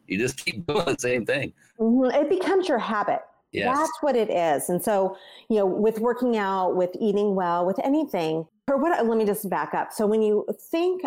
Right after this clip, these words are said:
Speaker 2: of your mindset, right? If you have a negative mindset, if you're the type of person who tends to do this and point fingers at others,
Speaker 1: <laughs>
Speaker 2: that's a pattern. That's a habit. I have a gentleman that I'm working with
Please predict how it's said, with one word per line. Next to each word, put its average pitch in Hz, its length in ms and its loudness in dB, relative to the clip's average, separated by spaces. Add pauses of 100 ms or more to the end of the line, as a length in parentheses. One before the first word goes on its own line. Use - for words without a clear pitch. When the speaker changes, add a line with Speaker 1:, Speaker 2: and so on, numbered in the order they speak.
Speaker 2:
of 175 440 0
your 175 140 0
mindset, 160 640 -2
right? 165 320 0 (420)
If 302 320 0
you 254 180 4
have 240 200 0
a 220 60 2
negative 180 500 0
mindset, 156 340 -2
if 160 120 -6
you're 208 80 4
the 220 120 2
type 226 180 -4
of 196 120 -4
person 180 340 -2
who 165 120 -2
tends 170 340 -4
to 175 60 -6
do 170 160 0
this 185 560 -4 (140)
and 180 120 0
point - 280 -6
fingers 202 320 0
at 196 140 0
others, 254 640 -2 (300)
Speaker 1:
<laughs> - 320 -10
Speaker 2:
that's 254 240 0
a 381 120 0
pattern. 294 640 -2
That's 247 260 -2
a 311 160 0
habit. 226 680 -6 (640)
I 196 120 -2
have 202 100 0
a 196 40 0
gentleman 220 380 0
that 196 100 0
I'm 185 100 0
working 185 260 -2
with 165 160 0